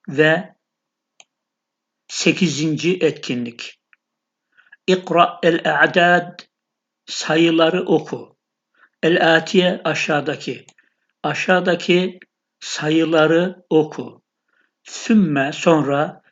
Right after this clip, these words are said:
üktübha, onu yaz. <clears throat> Fi defterik, defterine.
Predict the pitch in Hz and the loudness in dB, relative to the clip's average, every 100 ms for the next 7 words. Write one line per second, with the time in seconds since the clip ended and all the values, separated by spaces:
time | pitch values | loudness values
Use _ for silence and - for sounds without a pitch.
0 | _ 220 190 - 220 202 - 143 143 139 | _ 0 0 0 -4 -4 -8 -6 -4 -4
1 | 110 98 _ _ _ - 170 175 175 147 | -6 -12 _ _ _ 0 2 2 0 2
2 | 147 123 - - _ _ _ _ _ _ | 2 0 -8 -20 _ _ _ _ _ _
3 | _ _ _ - - - 117 92 - - | _ _ _ -10 -4 -2 -2 -6 -10 -20
4 | _ _ _ _ _ _ - - - - | _ _ _ _ _ _ -20 -20 -8 2
5 | 196 208 151 190 180 - 170 143 - - | 4 4 4 2 2 0 0 -2 -10 -14
6 | - _ _ _ - 156 151 - 151 151 | -14 _ _ _ 0 0 0 0 0 0
7 | 147 123 | -2 -4